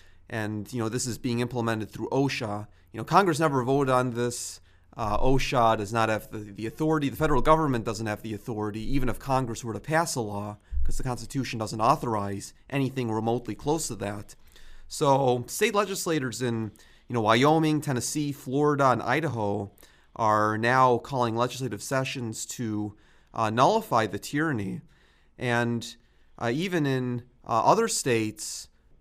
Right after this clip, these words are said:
local officials and even state ex-, executive branch officials are, uh, taking action to, uh, prevent, uh, mask mandates,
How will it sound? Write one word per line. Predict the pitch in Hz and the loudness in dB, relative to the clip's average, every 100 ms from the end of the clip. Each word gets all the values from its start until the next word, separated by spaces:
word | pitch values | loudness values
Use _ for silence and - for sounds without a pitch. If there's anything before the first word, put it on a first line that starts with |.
| - | -12
local | 131 160 185 175 | 2 4 4 2
officials | 165 165 160 170 160 156 151 143 | 2 0 -2 0 2 2 0 -4
and | 113 107 101 - _ _ | -4 -6 -8 -16 _ _
even | 156 156 143 | -6 -2 -2
state | - 156 131 | -2 -2 -2
ex-, | 113 - - | -2 -6 -8
executive | 139 143 139 113 - | -6 -6 -6 -8 -4
branch | 127 143 151 | -2 -2 -2
officials | 113 117 98 117 104 101 123 | -8 -8 -8 -8 -8 -6 -2
are, | 110 107 104 101 _ _ - | 0 0 -2 -6 _ _ -10
uh, | 110 | -8
taking | - 160 143 123 | -4 -2 0 2
action | 131 143 - 131 110 | 2 0 -2 -6 -6
to, | - - 120 110 107 104 104 _ _ - - | -8 -6 -4 -4 -4 -6 -12 _ _ -20 -10
uh, | 110 110 - - | -6 -6 -8 -6
prevent, | 135 117 139 165 120 - - - _ _ _ - | -2 2 2 2 -2 -8 -14 -16 _ _ _ -6
uh, | 110 107 | -2 0
mask | 117 143 139 - | 2 4 2 0
mandates, | 143 131 123 120 117 117 120 - - | -2 0 2 2 2 0 -6 -10 -10